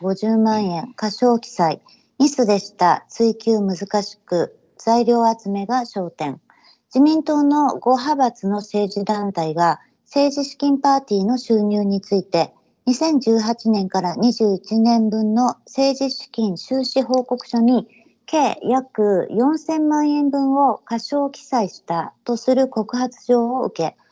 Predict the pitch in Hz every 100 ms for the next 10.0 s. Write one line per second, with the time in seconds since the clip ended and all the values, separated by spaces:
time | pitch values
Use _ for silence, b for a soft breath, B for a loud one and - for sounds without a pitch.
0 | _ _ - 285 285 302 294 - 277 226
1 | 196 - - 233 175 170 190 180 - 277
2 | 285 233 202 202 202 208 202 196 233 233
3 | - 240 220 185 180 208 196 175 - 240
4 | 254 220 185 208 - - 180 254 262 247
5 | 262 240 254 247 233 214 247 277 196 -
6 | 156 - 139 - b b b b 285 339
7 | 330 294 226 - 196 240 202 - 180 190
8 | 190 - 233 233 233 233 - 220 214 202
9 | - - 220 220 220 208 - 170 165 175